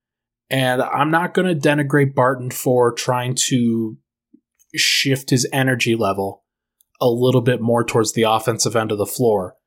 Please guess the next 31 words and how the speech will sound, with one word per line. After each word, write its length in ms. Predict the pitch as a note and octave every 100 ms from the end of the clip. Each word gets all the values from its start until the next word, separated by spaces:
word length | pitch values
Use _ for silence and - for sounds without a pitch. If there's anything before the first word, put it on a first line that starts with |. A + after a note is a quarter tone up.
| _ _ _ _ _ _ _ -
uh, 160 | F#2+ F#2+
because 640 | - G#2 B2 - - -
th-, 180 | - A2+ -
there's, 380 | A2+ - - -
there's 280 | A#2 A#2 -
just 220 | C#3 D3
only 140 | E3
so 160 | D3+ E3
much 200 | D#3+ -
that 60 |
he 180 | C#3+ D3+
can 160 | C#3 C3
do. 240 | G#2 - _ _ _ _ _ _ _ -
There's 120 | A2+
only 120 | B2+
so 120 | C#3+ D#3
much 160 | D3
he 100 | D#3+
can 140 | E3 D#3
do 280 | D3 C#3+
to 140 | C#3 C3+
try 220 | - B2+
to 80 | B2+
help 220 | C3 C3+
the 80 | C3+
team 200 | C#3 C3+
survive. 520 | C#3+ B2+ A2+ A2+ G#2+ _ _ _ _ _ _ _ -
And 160 | D#3+ D3
tonight, 400 | E3 F3+ F#3 F#3+
it 120 | F3
just, 280 | F3 -